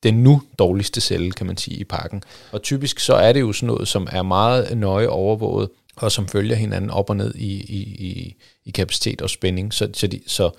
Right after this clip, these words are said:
typisk så gør man det, at man kun skifter den defekte celle, og det er der mulighed for på, på mange af de, øh, øh, øh, mærkeværksteder i dag. Øhm.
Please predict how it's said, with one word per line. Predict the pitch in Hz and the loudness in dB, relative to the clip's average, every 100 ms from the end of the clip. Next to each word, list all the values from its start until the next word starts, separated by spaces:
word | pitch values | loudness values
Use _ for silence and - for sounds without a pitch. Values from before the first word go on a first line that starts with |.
| - _ - | -16 _ -6
typisk | - 156 160 - - _ _ _ - | -2 -2 -2 -4 -8 _ _ _ -8
så | - 127 | 2 2
gør | 120 113 113 | 4 4 4
man | 123 110 101 - _ _ _ - | 0 -8 -12 -16 _ _ _ -4
det, | 117 | 0
at | 101 | 0
man | 98 92 | 0 -4
kun | - 127 120 | -2 -2 -2
skifter | - 107 - | -4 -6 -4
den | 101 101 - | -4 -6 -8
defekte | - 87 - 98 | -4 -4 -4 -4
celle, | - 80 71 | -4 -4 -4
og | 104 - | -6 -4
det | 131 - | -6 0
er | 107 | 2
der | 147 | 2
mulighed | 123 113 131 131 - | 0 0 -2 -4 -4
for | - 90 | -4 -4
på, | - 92 - | -2 -4 -4
på | - | -6
mange | 95 90 113 | -4 -2 -4
af | 104 | -4
de, | 98 98 - - - - _ - | -4 -6 -10 -20 -20 -20 _ -2
øh, | 95 90 85 82 - | 0 2 0 -4 -6
øh, | 98 90 87 - - - - - | -6 -6 -6 -8 -10 -12 -16 -12
øh, | 90 85 - | -10 -10 -6
mærkeværksteder | 92 87 95 110 90 87 - 95 98 | -2 0 0 0 0 -2 -6 -4 -4
i | 98 | -6
dag. | 92 82 107 _ _ 98 | -6 -6 -8 _ _ -10
Øhm. | 92 85 82 - 92 | -8 -8 -12 -14 -16